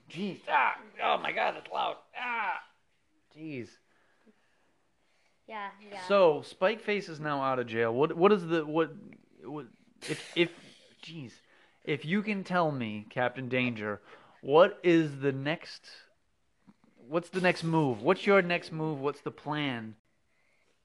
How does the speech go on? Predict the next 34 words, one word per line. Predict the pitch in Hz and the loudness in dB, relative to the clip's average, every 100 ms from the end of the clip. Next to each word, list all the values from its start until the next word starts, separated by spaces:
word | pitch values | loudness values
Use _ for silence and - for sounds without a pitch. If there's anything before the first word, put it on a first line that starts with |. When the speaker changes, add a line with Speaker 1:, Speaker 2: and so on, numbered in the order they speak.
| _ _ - - - - | _ _ -20 -20 -20 -14
Speaker 1:
Tornado | 175 180 170 | -4 -2 0
Man, | 156 143 | 0 -2
can, | 151 156 151 139 | -2 -6 -8 -18
can | - 147 | -10 -8
you | 156 147 | -8 -10
stop | - 175 170 - _ _ - | -6 -4 -4 -6 _ _ -10
swirling? | 160 185 190 165 143 - - | 2 6 6 4 -2 -4 8
Oh, | 202 190 - - - | 10 10 4 -10 -16
jeez, | 196 254 185 - | -12 -12 -12 -4
all | 262 | 0
the | 214 | 0
dust. | 175 277 254 - - - | 8 10 10 6 -4 0
Ah! | 339 302 285 277 262 254 247 208 - - 269 | 8 10 12 12 12 12 12 10 6 -10 -18
Speaker 2:
Okay, | - 240 - | -14 -16 -12
stop. | 262 214 180 | -10 -8 4
Speaker 1:
Oh, | 190 | 6
all | 180 151 254 | 6 8 8
right, | 247 - | 6 4
stop, | - 269 233 165 | 2 4 4 0
stop. | 233 190 139 | 0 0 -2
Okay, | 131 107 | -10 -10
okay. | 107 277 | -10 -10
Speaker 2:
Okay. | 254 202 - - _ | -10 -12 -16 -20 _
Speaker 1:
Listen, | 151 135 | -12 -6
I | 135 | -2
have | 139 | -2
a | |
question | 143 143 - 120 | 0 0 0 -12
for | - 110 | -8 -8
you. | 92 | -8
Speaker 2:
Tornado | 151 247 254 240 | -10 -10 -8 -10
Man. | 214 185 185 _ _ _ _ _ _ | -12 -14 -18 _ _ _ _ _ _
Speaker 1:
Tornado | - 127 131 123 | -8 -4 -2 -2
Man, | 117 120 | -2 -6